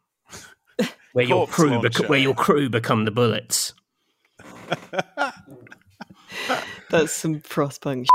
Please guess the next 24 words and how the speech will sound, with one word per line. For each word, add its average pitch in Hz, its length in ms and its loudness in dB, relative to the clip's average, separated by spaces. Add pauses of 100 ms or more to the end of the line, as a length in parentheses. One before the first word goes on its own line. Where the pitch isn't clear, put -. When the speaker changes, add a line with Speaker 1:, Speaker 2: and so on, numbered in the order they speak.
(120)
Speaker 3:
shit, - 180 0
isn't 139 160 -8
it? - 1160 -2 (260)
Um, 202 300 -2 (840)
Speaker 2:
<laughs> - 400 -20
Speaker 3:
right. 156 300 0 (280)
Uh, 170 400 0
my 202 240 0
recommendation 160 1040 -2 (220)
is, 143 760 -4 (140)
uh, 143 280 -4
it's - 220 -16
a 151 60 -14
book - 400 -2
called 147 440 -8 (120)
Luckenbooth 151 920 -8 (160)
by 147 380 -2
Jenny 160 280 -2
Fagan. 147 520 -4 (480)
Um, 139 320 -10 (300)
it's - 120 -10
out 147 120 0
in 147 60 -4
paperback, - 580 -6